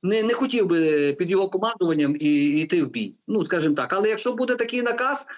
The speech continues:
ну, будь-який військовослужбовець його виконає, розумієте? Под-, подобається, не подобається. Ну, це вже питання іншої дискусії. Головне, щоб це не був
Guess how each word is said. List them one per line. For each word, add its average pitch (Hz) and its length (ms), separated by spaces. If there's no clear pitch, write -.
ну, 196 380
будь-який 240 400
військовослужбовець 247 760
його 220 140
виконає, 143 400
розумієте? 170 540
Под-, 190 380
подобається, 202 640
не 208 120
подобається. 185 760
Ну, 160 100
це 202 80
вже 196 120
питання 196 340
іншої 190 380
дискусії. 131 420
Головне, 226 300
щоб 220 200
це 233 120
не 226 120
був 220 220